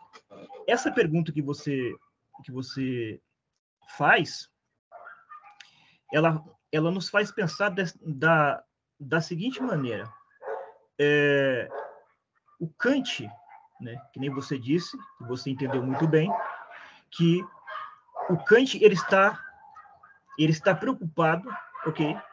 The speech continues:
em tirar as pessoas daquilo que ele chama de pobreza, que pra ele seria ali a ausência de necessidades básicas para a realização da sua existência.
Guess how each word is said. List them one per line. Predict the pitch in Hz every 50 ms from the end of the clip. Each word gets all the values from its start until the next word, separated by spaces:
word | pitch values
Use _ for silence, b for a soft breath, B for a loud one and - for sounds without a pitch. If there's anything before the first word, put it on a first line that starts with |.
| - _ _ _ _ - - - - -
em | 175 175
tirar | 170 - - 277 220 180 175 196 185 - - - _
as | - 190 - -
pessoas | - - 175 - - - 165 170 214 294 - - - _ _ _ _ _ _ _ _ _ _ _ _ -
daquilo | 170 165 160 - 214 208
que | 180 -
ele | 220 196
chama | 170 - - 196 196 202 202
de | 156 135 196 208 202 - _ _ _ _ _
pobreza, | 233 180 131 156 156 151 147 139 107 104 101 120 - -
que | - 147
pra | - 165 160 131
ele | 131 139 139 151
seria | 151 - 190 170 127 131 147 160
ali | 143 131 123 131 143 165 - B B B B B B B _
a | 139 151 151 147 143 135 131 - -
ausência | - 160 170 165 143 123 - 120 160 208 214 - - 220 190
de | 143 123 160
necessidades | 165 170 185 208 202 - - 196 165 - 190 156 135 151 147 143 135 139 127 117
básicas | 113 123 139 113 151 151 175 190 170 - 208 208 - - 208 - - - - - _ - - - - _ _ _ - -
para | 170 170 175
a | 165
realização | 151 170 175 165 143 170 156 156 - 175 175 185
da | 170 170
sua | 160 - - 160 160 165 165 165 160 - - - - - - -
existência. | 165 165 156 190 - - - 127 110 110 - - -